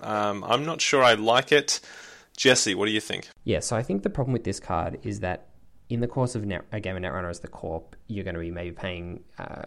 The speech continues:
Speaker 2: maybe paying five to advance five for three, four to advance four for two, and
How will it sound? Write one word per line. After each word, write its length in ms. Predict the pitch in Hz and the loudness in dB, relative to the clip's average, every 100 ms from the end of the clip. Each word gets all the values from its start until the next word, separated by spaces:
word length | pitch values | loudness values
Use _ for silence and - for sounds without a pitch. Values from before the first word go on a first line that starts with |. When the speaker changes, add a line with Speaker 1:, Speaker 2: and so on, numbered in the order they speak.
| - | -10
Speaker 2:
maybe 260 | 110 98 90 | -8 -8 -8
paying 240 | - 82 | -8 -8
five 380 | - 110 107 104 | -6 -4 -4 -4
to 80 | 98 | -6
advance 240 | 90 - | -6 -6
five 240 | 92 87 | -6 -6
for 100 | - | -6
three, 300 | - 95 92 92 | -10 -6 -6 -6
four 220 | 98 92 | -4 -4
to 60 | |
advance 180 | 87 82 | -4 -10
four 220 | - 87 | -10 -8
for 300 | 85 87 82 - | -6 -6 -8 -10
two, 360 | - 92 90 - | -8 -8 -6 -8
and 320 | 92 85 - | -10 -10 -12